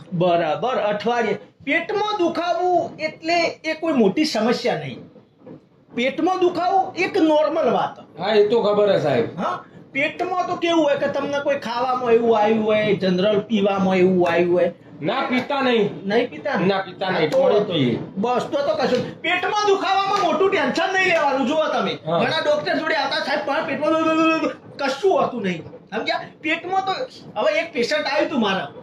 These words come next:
Speaker 1: બસ એના આ રીતે સેજ નોર્મલ પેટમાં દુખતું હતું. તમે નહીં માનો, ટપ દઈને મરી ગયું.
Speaker 2: હા?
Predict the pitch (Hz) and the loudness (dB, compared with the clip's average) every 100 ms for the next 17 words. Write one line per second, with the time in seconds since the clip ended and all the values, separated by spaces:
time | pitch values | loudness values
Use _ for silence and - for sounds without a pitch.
0 | - 403 403 359 381 370 392 403 - 415 | -8 -6 -2 -2 0 2 0 0 0 0
1 | 392 349 339 392 - 370 - 277 320 247 | 0 0 2 2 0 0 -2 -10 -10 -12
2 | 247 214 196 - - 349 359 349 349 440 | -8 -8 -10 -14 -8 -2 0 0 2 2
3 | - 294 294 311 349 - - - - - | 2 2 2 0 -2 -4 -10 -18 -20 -20
4 | - - _ _ - 294 285 196 196 196 | -20 -20 _ _ -12 -8 -2 2 4 6
5 | 285 294 185 175 - - - - | 4 2 0 0 -4 -18 -8 -4